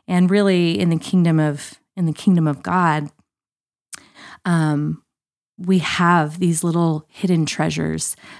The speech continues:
um, that are worth giving up everything. And so contentment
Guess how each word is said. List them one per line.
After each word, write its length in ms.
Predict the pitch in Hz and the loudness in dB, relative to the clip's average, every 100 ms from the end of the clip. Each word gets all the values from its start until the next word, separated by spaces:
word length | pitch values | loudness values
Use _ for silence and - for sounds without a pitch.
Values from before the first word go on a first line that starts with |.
| _ | _
um, 420 | 175 156 151 156 - | -4 -2 0 -2 -2
that 420 | 165 156 170 - - | 0 0 0 -4 -2
are 280 | 190 202 196 | 2 4 2
worth 580 | 170 151 147 - - _ _ - | 2 0 -2 -8 -18 _ _ -4
giving 260 | 175 170 | 0 2
up 160 | 160 - - | 0 -4 -6
everything. 800 | 180 165 165 160 - 87 - 175 _ _ _ _ - | -2 0 0 -2 -2 -4 -2 -4 _ _ _ _ -4
And 160 | 185 175 | 0 0
so 600 | - 175 170 165 165 - _ _ - | 2 2 2 2 -2 -6 _ _ -2
contentment 920 | 208 180 - 233 190 160 151 - | 0 2 2 2 4 2 2 -4